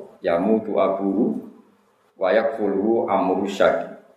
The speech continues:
Niku sing mati bapake terus ditanggung napa? Bap-, mbake terus ditanggung napa? Pamane. Niki penting kula aturaken. Sehingga kalau sampean punya tradisi seperti ini, ya wau, misalnya sampean mikir mawon sing gampang-gampang.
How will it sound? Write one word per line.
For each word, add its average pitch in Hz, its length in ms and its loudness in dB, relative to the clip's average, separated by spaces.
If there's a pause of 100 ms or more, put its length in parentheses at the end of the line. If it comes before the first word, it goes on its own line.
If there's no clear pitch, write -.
(240)
Niku 104 320 0
sing 101 160 0
mati 95 320 2
bapake 87 640 0
terus - 160 -8
ditanggung 92 480 0
napa? - 400 -4 (560)
Bap-, - 320 0
mbake 101 400 2
terus 127 160 -2
ditanggung 98 480 0
napa? - 240 0 (640)
Pamane. - 600 -2 (2500)
Niki 123 160 0
penting 127 320 2
kula 107 240 2
aturaken. 101 400 0
Sehingga 123 320 0
kalau 160 240 2
sampean 147 320 0
punya 147 240 2
tradisi 135 400 0
seperti 120 560 0
ini, - 180 -2 (540)
ya 120 160 2
wau, 151 240 4
misalnya - 320 2
sampean 143 320 2
mikir 143 320 2
mawon 127 240 2
sing 123 80 -4
gampang-gampang. - 800 -2